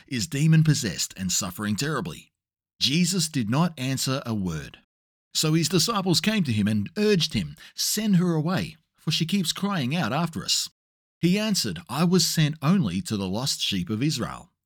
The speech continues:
The woman came and knelt before him. "Lord, help me," she said. He replied, "It is not right to take the children's bread and toss it to the dogs." "Yes, it is, Lord," she said. "Even the dogs eat the crumbs that fall from their master's table."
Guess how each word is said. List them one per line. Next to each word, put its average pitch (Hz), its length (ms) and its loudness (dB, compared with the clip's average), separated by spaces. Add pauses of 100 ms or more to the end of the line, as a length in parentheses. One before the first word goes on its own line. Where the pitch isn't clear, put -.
(360)
The 190 120 2
woman 220 320 2
came 190 280 -2
and 123 220 0
knelt 180 220 0
before 139 340 -4
him. 90 240 -6 (320)
"Lord, 151 400 0 (120)
help 214 200 0
me," 120 160 2
she 95 180 -2
said. 78 360 -6 (500)
He 131 160 -4
replied, 131 640 -2 (120)
"It 143 200 -2
is 117 120 0
not 127 300 0
right 175 320 -4 (160)
to 98 100 -8
take 110 240 -4
the 101 80 -6
children's 107 480 0
bread 107 440 -6
and 95 180 -4
toss 127 240 -4
it 85 120 -10
to 95 80 -8
the 110 120 -2
dogs." 123 460 -4 (540)
"Yes, 175 280 0
it 185 100 0
is, 151 280 2
Lord," 95 320 -4
she 107 120 -2
said. 80 380 -8 (380)
"Even 196 340 0
the 170 80 4
dogs 120 520 -2
eat 120 180 -6
the 110 80 -6
crumbs 127 500 -2
that 101 160 -8
fall 151 360 0
from 120 180 -2
their 95 160 0
master's 95 480 -2
table." 87 440 -8